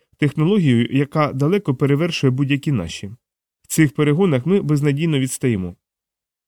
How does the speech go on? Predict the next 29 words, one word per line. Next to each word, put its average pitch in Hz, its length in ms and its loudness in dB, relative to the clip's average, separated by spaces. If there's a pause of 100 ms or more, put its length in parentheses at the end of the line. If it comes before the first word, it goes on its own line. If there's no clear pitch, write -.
«Як 113 280 0
нам 113 140 2
їх 113 160 -2
наздогнати?» 117 680 -2 (320)
запитала 113 540 -2
Джес. - 420 -14 (460)
Гаррі 180 260 2
посміхнувся. 147 760 -8 (380)
«Хто - 220 -2
каже, 214 300 2
що 185 160 2
ми 190 100 4
маємо 190 340 2
когось 175 260 0
доганяти? 131 600 -2 (380)
Пам'ятаєте, 180 560 2
коли 165 240 0
ми 165 100 2
вперше 160 420 -4
зустрілись 151 580 -2 (280)
ще - 180 -4
в 151 100 -2
ліфті, 110 360 -2 (360)
мова 214 240 2
зайшла 151 360 0
про 147 180 0
передові 147 420 0
технології 151 540 0
колоній. 95 520 -4